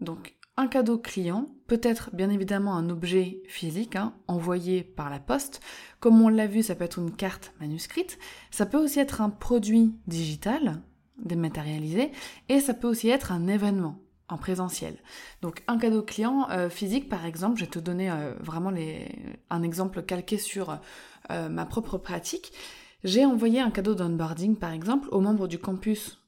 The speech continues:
Customer Care, donc un colis avec, euh, un mug, une petite tablette de chocolat. Il y avait aussi un petit carnet, euh, une petite, euh, carte, euh, voilà, que j'avais écrite aussi à la main,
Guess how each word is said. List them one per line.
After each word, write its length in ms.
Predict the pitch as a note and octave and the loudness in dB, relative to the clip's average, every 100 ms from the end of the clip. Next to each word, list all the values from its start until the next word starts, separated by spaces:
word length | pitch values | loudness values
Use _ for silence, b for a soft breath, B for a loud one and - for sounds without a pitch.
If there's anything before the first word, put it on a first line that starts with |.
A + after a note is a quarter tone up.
| - | -12
Customer 360 | F3 - D#3+ D3+ | -6 -4 -4 -4
Care, 200 | - C#4 | -2 2
donc 180 | G#3+ F#3 | 2 0
un 120 | E3+ | -6
colis 300 | E3 G3 G3 | -2 0 0
avec, 320 | E3 F3 F#3 | 0 -2 -4
euh, 60 | E3 B B B | -6 B B B
un 140 | F#3 | -2
mug, 460 | F3 E3+ E3+ F3 E3+ | 0 0 0 -2 -2
une 120 | D#3+ | -6
petite 180 | D#3+ - | -6 -6
tablette 300 | F3+ E3+ E3+ | -6 -4 -6
de 80 | E3 | -8
chocolat. 680 | - D#3+ E3 D#3+ E3 F3+ B B B B B B - | -10 -10 -8 -6 -6 -6 B B B B B B 2
Il 120 | G3+ | 4
y 60 | |
avait 160 | F#3+ F#3+ | 8 8
aussi 580 | F#3+ F#3+ G3 G#3 G#3 - _ _ _ - | 6 4 2 2 2 -4 _ _ _ -4
un 100 | A3 | 0
petit 300 | A3 G#3+ G3 | 0 0 -2
carnet, 680 | F#3+ F#3 F#3 G3 A3 A3+ - | -2 0 2 4 2 2 -2
euh, 380 | F#3 F3 E3+ E3+ | -4 -2 -4 2
une 140 | G#3 G#3+ | 6 6
petite, 340 | A3 G3+ G3 | 4 0 0
euh, 180 | F3+ E3 | 2 2
carte, 360 | - G3+ - | 0 -4 -2
euh, 140 | F3 D#3+ | -4 -2
voilà, 200 | E3 D#3+ | -2 -2
que 120 | E3+ | -4
j'avais 200 | F3 F3 | -4 -4
écrite 300 | E3+ - - | -4 -6 -6
aussi 220 | D#3+ - | -6 -4
à 80 | F3 | -2
la 120 | E3 | -2
main, 220 | E3 A3 | -2 -2